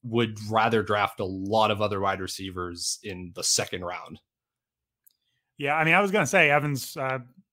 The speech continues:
Speaker 2: had a twelve percent, uh, touchdown per target rate each of the last two seasons, which was pretty high. So I,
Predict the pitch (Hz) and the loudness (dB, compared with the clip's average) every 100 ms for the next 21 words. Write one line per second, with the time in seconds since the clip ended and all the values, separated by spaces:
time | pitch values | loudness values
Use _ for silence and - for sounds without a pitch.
0 | _ 160 131 - - 156 151 156 139 147 | _ -12 -12 -14 -2 0 2 0 2 2
1 | 143 143 131 131 151 139 170 131 143 123 | 2 0 -2 0 -2 0 0 0 -2 2
2 | 147 135 127 123 127 135 135 127 131 127 | 2 2 0 0 0 -2 -4 0 2 0
3 | - 135 165 139 120 113 120 113 185 175 | -2 -4 -4 -4 -6 -10 -10 -4 0 4
4 | 151 113 113 135 127 131 147 | 4 2 -4 -4 0 -2 -2